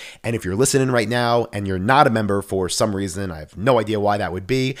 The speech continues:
but you can go to dropship webinar dot com. I'll link that up in the description.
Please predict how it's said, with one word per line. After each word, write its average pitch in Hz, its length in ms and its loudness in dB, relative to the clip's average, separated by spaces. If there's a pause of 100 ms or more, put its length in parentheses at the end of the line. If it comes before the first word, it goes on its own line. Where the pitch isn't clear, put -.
but 120 100 -6
you 143 80 0
can 135 140 -6
go 123 160 4
to 113 220 -2
dropship 104 720 -2
webinar 110 460 0
dot 107 220 0
com. 110 480 0
I'll 104 140 -2
link 110 180 -2
that 104 140 -2
up 98 120 -2
in 95 60 -12
the 90 80 -8
description. 113 640 -4